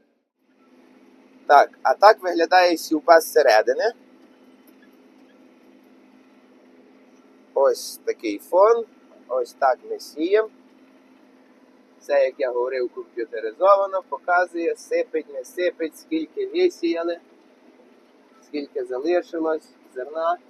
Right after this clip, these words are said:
Але не це я хотів показати. А ось, як ви можете бачити, чотири і вісім гектара за годину продуктивність, десять, дев'ять,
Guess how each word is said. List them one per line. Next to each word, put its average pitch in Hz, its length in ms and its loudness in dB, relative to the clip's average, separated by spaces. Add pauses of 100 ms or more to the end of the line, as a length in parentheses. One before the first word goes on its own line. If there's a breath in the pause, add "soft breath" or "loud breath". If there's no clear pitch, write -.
(760)
Але 135 220 -6
не 151 100 -16
це 175 200 -2
я 160 100 -4
хотів - 340 -12
показати. - 840 -6
А - 80 -8
ось, - 280 -8
як - 180 -10
ви 156 60 -12
можете 160 440 -14
бачити, 185 640 -2 (760)
чотири - 460 -8
і 151 120 -6
вісім 156 380 -16 (100)
гектара 135 540 -2 (540)
за 135 120 -4
годину 139 520 -8
продуктивність, - 840 -14
десять, 175 440 -6
дев'ять, 156 360 4